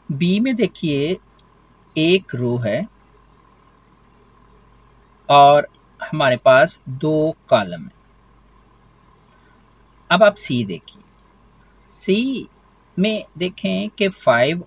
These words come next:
और टू के बिल्कुल मिडिल में साइन है। इसका मतलब है कि आपने इसको सॉल्व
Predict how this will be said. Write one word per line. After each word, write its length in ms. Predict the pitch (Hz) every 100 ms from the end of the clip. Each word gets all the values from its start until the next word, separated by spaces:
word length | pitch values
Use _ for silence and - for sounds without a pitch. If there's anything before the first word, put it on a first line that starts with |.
| -
और 240 | 151 156 _
टू 120 | 175
के 120 | 180 175
बिल्कुल 520 | 135 185 233 - 180
मिडिल 340 | 135 127 127
में 260 | 123 160 208 _
साइन 420 | - 113 92 95 -
है। 100 | - _ _ _ _ _ 139
इसका 300 | - - 165
मतलब 440 | 127 135 143 151
है 60 | 185
कि 140 | 185
आपने 440 | 117 120 - 147
इसको 260 | 139 - 175
सॉल्व 460 | - 110 90 90